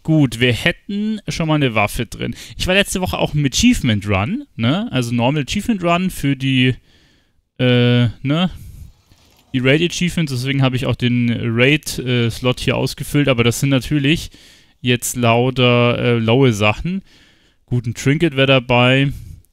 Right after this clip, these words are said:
noch ein Trinket, keine Ahnung, ob die gut sind, ich sag's dir, wie es ist. Und dann hätten wir noch Handgelenke, aber die habe ich selbst schon fürs T-Mog. Dann haben wir jetzt hier einmal einen Gürtel. Der wäre natürlich ein großes Upgrade.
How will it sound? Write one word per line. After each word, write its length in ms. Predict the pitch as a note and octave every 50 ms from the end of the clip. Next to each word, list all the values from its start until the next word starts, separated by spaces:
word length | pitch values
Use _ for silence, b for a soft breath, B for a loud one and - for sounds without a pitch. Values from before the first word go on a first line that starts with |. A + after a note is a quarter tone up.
| _ _ -
noch 260 | B2 A#2+ B2 B2 -
ein 80 | D#3 C#3
Trinket, 540 | - - C3 C3 C3+ C3+ B2+ C3 - -
keine 260 | - - B2+ A#2+ A#2 A#2
Ahnung, 140 | B2 B2+
ob 60 | A#2 -
die 80 | - A2
gut 240 | G#2+ A#2+ C#3+ -
sind, 140 | - A#2 A#2
ich 100 | A2 -
sag's 220 | - B2+ - - -
dir, 120 | B2 A2
wie 40 | A2
es 120 | G#2 -
ist. 260 | A#2 C#3 E3 - - B B B B B B B B B B _ -
Und 320 | C3 B2+ B2+ B2+ C3 A#2+
dann 120 | A#2+ A2+ A2
hätten 160 | B2+ - -
wir 60 | B2+
noch 140 | A#2 G#2 -
Handgelenke, 420 | A#2+ C#3 - - D3 C3+ B2+ B2
aber 120 | A#2+ A2+ A2+
die 200 | G#2+ - - -
habe 160 | B2 A#2+ A#2+
ich 100 | G#2+ -
selbst 320 | - - G#2 G#2+ G#2+ -
schon 160 | - - B2 A2
fürs 240 | - G#2+ G2 -
T-Mog. 380 | - - A#2 G#2+ G#2 G2+ G2 - - B B B B B B B
Dann 200 | B - C#3+ F#3
haben 180 | A#3 B3+ G3 G#3
wir 80 | G#3+ F#3
jetzt 180 | E3 - -
hier 220 | - - F#3+ - -
einmal 300 | - - G3 D#3 C#3+ C3+
einen 280 | C3 B2 B2 B2 - -
Gürtel. 600 | - C3+ C3 C3 C3+ C#3+ - - G#3+ B3 C#4+ D#4+ E4 - B B B B B B B B B B _ _ _ _ _ _ _ _ _ _ _ _ -
Der 120 | B2+ C3+ D#3
wäre 120 | F3 E3+
natürlich 280 | D3+ C#3 - D3+ C#3+ C#3+
ein 60 | C#3+
großes 300 | B2+ A#2+ B2 B2+ B2 B2+
Upgrade. 560 | A2+ C#3 C#3+ - - - F#3+ G3 G3+ F3+